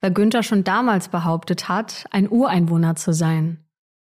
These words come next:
Der Psychologe diagnostiziert eine Schizophrenie bei ihm.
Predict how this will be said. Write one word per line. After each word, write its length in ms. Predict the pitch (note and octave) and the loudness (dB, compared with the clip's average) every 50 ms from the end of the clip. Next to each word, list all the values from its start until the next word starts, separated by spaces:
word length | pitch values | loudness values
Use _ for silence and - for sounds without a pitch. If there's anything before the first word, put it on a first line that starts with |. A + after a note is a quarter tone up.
| _ _ - | _ _ -2
Der 100 | A3 G#3+ | -2 -2
Psychologe 640 | G#3 - - C#4+ - C4 A3+ A3 C4 D4+ D4+ D#4+ D4+ | 0 0 -2 0 2 2 2 4 2 2 2 0 0
diagnostiziert 1040 | B3+ C4 B3 A#3 A3+ A3+ A3 A3 G#3 - - G#3+ G3+ - - A#3 A#3 C4 C4 - - | 2 2 0 0 0 0 0 0 -2 0 -2 -2 -2 -2 -2 0 0 0 0 -2 -2
eine 200 | A3 A3 A3+ A3+ | 0 2 2 2
Schizophrenie 840 | - - A#3+ A3 - - A3+ - - - A#3 A3 A3 A3+ A3 G#3 | 0 -2 -2 -2 -2 -4 -6 -6 -2 0 2 4 4 4 4 4
bei 180 | F#3+ E3+ - - | 2 0 -2 0
ihm. 380 | F#3+ F3 F3+ F3+ A3 - A3 | -2 -2 -2 -2 -4 -8 -10